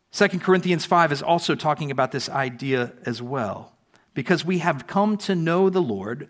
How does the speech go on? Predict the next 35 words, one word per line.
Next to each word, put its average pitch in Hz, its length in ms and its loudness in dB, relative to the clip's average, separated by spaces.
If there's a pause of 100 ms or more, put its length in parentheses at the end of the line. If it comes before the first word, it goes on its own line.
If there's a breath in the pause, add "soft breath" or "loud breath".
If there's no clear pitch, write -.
because 135 280 -4
we 156 140 -4
know 165 260 2
what 165 180 2
it 139 80 -8
means 151 240 -8
to - 100 -10
fear 185 300 -2
the 143 80 -2
Lord, 101 400 -8
we 143 80 -6
try 165 360 -4
to 165 140 -10
persuade 117 680 -8 (320 loud breath)
others." 101 500 -12 (560 soft breath)
Again, 135 320 -2
Paul 135 180 0
says 135 280 -2
his 127 180 -6
love 151 300 0
compels 147 580 -4
us 101 140 -6
because 120 340 -6
he 190 280 -4
died 151 500 0 (320 loud breath)
so - 180 -2
that 147 160 0
people 202 320 0
no 160 240 0
longer 160 360 -2
have 151 260 -4
to 135 80 -4
live 147 320 -2
for 160 100 -8
themselves, 147 800 -10